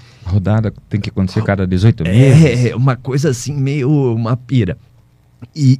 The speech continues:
Speaker 2: e assim, eu acredito muito num conceito, é, uso pra mim, que é a regra das dez mil horas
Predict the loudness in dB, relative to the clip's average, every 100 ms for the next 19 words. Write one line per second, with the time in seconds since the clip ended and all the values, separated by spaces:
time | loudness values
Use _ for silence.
0 | 0 2 2 2 -2 -2 -2 -4 -4 -4
1 | -4 -2 -4 -4 -4 0 0 0 -4 -6
2 | -4 -4 -4 -6 -8 -8 -4 -4 -4 -6
3 | -6 -8 _ _ -8 -4 -4 -4 -6 -6
4 | -8 -10 _ _ -4 -2 -2 -4 -8 -4
5 | -4 -4 -6 -4 -2 -2 -2 -2 -2 -4
6 | -6 -6 -6 -8 _ _ -6 -4 -4 -4
7 | -4 -4 -4 -4 -6 -12 -18 -20